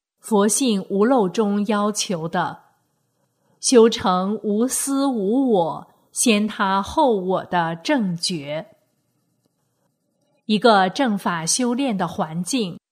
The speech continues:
发挥了它很大的作用，不只是被帮助的同修提高上来，他也熔炼了其中的每个人。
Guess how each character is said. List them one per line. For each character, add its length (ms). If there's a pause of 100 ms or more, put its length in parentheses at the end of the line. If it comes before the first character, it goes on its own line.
(120)
发 240
挥 240
了 180
它 340
很 300
大 240
的 140
作 340
用， 300 (440)
不 80
只 220
是 340
被 300
帮 280
助 160
的 140
同 260
修 320
提 240
高 220
上 260
来， 320 (400)
他 200
也 240
熔 280
炼 200
了 180
其 260
中 220
的 220
每 240
个 240
人。 400